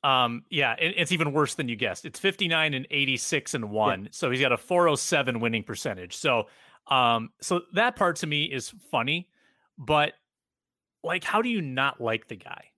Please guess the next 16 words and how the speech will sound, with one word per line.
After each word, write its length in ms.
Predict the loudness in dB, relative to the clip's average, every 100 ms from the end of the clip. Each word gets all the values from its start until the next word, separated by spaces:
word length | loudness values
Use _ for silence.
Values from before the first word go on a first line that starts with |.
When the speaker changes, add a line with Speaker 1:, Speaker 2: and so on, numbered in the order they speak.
| _ _ -16
Speaker 1:
You 120 | -8
know, 140 | -6 -4
seventh 420 | -2 -2 -2 -2
round, 420 | 2 2 0 -4 _ _
Harvard, 600 | -2 2 2 2 0 0 -8 _ _ _ _ _
goes 300 | -4 -2 -2
everywhere, 760 | -2 -4 -2 -2 0 0 0 -2
has 280 | -2 -2 0
the 80 | -2
beard. 500 | -2 -2 0 -4 -6
Guys 240 | -2 0 0
with 140 | -4
beards 320 | -4 -4 -6
are 40 | -10
just 220 | -12 -8
likable. 540 | -6 -6 -8 -10 -14